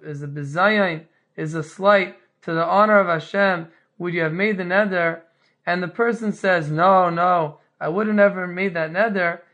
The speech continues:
You can't believe the person. The person doesn't have the chutzpah. He's embarrassed to say, "Yes, I would have made the neder anyways." And therefore, even though he says he wouldn't have made the neder, he's not telling the truth.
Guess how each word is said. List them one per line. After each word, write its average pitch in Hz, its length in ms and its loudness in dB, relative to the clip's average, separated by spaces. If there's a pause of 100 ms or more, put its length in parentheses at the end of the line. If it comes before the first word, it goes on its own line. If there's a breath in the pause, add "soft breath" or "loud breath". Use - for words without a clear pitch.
(180 soft breath)
You 180 120 -6
can't 254 340 -2
believe 233 320 0
the 226 100 -2
person. 220 640 -2 (340)
The 180 100 -6
person 220 640 0 (300 soft breath)
doesn't 208 300 2
have 208 180 4
the 180 80 -4
chutzpah. 190 800 0 (560)
He's 156 140 -12
embarrassed 170 760 0 (360)
to 165 120 -10
say, 202 460 2
"Yes, 190 440 0
I 175 80 -2
would 202 160 0
have 196 80 0
made 190 220 -2
the 185 60 -6
neder 180 320 -2
anyways." 156 560 -6 (400)
And 180 180 0
therefore, 233 440 2
even 220 260 -4
though 214 180 2
he 208 120 0
says 226 440 0
he 202 80 -2
wouldn't 214 220 -2
have 208 100 -2
made 196 220 -2
the 185 60 -8
neder, 185 520 0 (220 soft breath)
he's 170 200 -10
not 202 260 2
telling 190 260 0
the 175 80 -6
truth. 147 360 -8